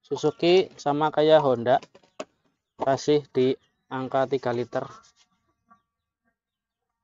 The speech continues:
Nih ada tulisan satu liter, dua liter, tiga liter. Kasih di tiga liter. Ini takaran oli samping ya, jadi nggak tahu berapa mili, tapi karena saya sudah terbiasa, ini kasih di angka tiga liter.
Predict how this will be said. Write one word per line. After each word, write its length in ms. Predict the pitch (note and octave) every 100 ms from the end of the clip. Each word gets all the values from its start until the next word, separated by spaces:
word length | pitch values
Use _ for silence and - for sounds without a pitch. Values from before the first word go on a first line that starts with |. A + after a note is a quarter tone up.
| -
Nih 160 | C3+ C#3
ada 400 | C#3 B2+ A#2 - _ -
tulisan 420 | C3+ B2+ C#3 C#3
satu 240 | C3+ B2
liter, 460 | C3 C3 - C#3+ C3+
dua 160 | C3 A#2+
liter, 320 | A#2+ B2 C3+
tiga 240 | C#3 B2+
liter. 300 | A#2 A#2 A#2 - _ _ _ _
Kasih 240 | - A2 C3
di 160 | C3
tiga 240 | B2 B2 B2
liter. 320 | A#2+ - A#2 -
Ini 80 | C3+
takaran 400 | C3+ C#3 C3+ C3+
oli 160 | C#3+
samping 380 | - B2+ D3 C3
ya, 100 | A#2+
jadi 320 | - - C3 - _ _ _ _
nggak 160 | B2 -
tahu 160 | C3 C3+
berapa 260 | C3 A#2+ A#2+
mili, 320 | B2 B2 C#3+
tapi 240 | C3 B2+ C3+
karena 320 | C3 C3 C3 -
saya 180 | C3
sudah 240 | C#3 C3 A#2
terbiasa, 480 | - B2+ A#2+ A#2 C3+
ini 100 | C3
kasih 320 | C3+ C3+ C#3+ C3+
di 80 | C#3
angka 320 | A#2 A2+ A#2+
tiga 320 | A#2+ C3 A#2+
liter. 320 | A2+ A2+ C3